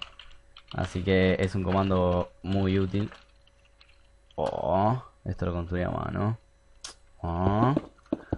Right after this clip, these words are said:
vamos a romperlo. Bueno, después también tienen otro comando que si,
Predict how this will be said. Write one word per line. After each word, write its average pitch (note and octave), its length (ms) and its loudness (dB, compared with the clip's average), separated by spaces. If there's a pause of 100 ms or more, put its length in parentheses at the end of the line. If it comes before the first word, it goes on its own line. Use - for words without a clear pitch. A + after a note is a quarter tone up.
(100)
vamos G2 200 -2
a - 140 4
romperlo. G2+ 460 0 (2000)
Bueno, A2 180 6
después A#2+ 140 6
también G2+ 180 8
tienen G2+ 180 6
otro F#2+ 160 4
comando G#2 280 6
que F#2 140 4
si, F#2+ 180 -2